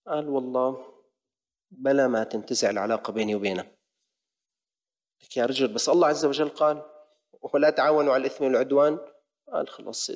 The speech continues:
دبر حالها بنتي هي وصهري." حتى مرات صهره بيقول له: "يا عمو، الله يوفقك، تدخل." بيقول له: "يا ابني، أنا ما دخلني." "كيف ما دخلك؟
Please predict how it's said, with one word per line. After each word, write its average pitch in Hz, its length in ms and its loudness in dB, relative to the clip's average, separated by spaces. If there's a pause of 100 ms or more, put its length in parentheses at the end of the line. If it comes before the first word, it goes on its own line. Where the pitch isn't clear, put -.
(260)
دبر 127 300 -2
حالها 104 300 -6
بنتي 113 340 -8
هي 110 60 0
وصهري." - 400 -6 (500)
حتى - 240 0
مرات 170 280 6
صهره 175 260 0
بيقول 143 200 0
له: 139 100 4
"يا 131 60 6
عمو، 139 300 2
الله 120 160 -2
يوفقك، 151 380 -2
تدخل." 135 460 -4 (500)
بيقول 147 180 -4
له: 131 80 0
"يا 117 120 2
ابني، 120 220 -2
أنا 104 100 -4
ما 98 80 -6
دخلني." 90 380 -12 (580)
"كيف 185 260 -2
ما 190 60 4
دخلك؟ 165 580 -2